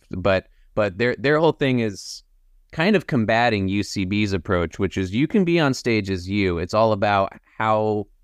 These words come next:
it's, it's much more cerebral at U C B. You need to be smart about what beat you're in and how you're calling it back. And, you know, it's much more structural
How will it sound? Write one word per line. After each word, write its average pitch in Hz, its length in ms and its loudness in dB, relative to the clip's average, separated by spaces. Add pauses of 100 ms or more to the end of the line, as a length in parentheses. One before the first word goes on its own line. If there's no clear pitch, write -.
(580)
it's, 123 200 -6
it's 120 220 -2
much 165 200 0
more 165 100 2
cerebral 113 600 0
at - 60 -4
U 87 120 -4
C 87 220 -8
B. 85 140 -4
You 87 200 -2
need 110 160 0
to 107 80 -2
be 101 80 -2
smart 110 420 2
about 101 260 0
what 101 280 0
beat 101 240 -2
you're 104 220 0
in 98 320 -2
and 90 100 -2
how 101 160 -2
you're 98 160 0
calling 101 360 0
it 95 120 -4
back. 92 420 0
And, 87 240 -2
you 95 80 -2
know, 90 140 0
it's - 140 -4
much 104 240 -2
more 95 120 -2
structural 92 1000 -2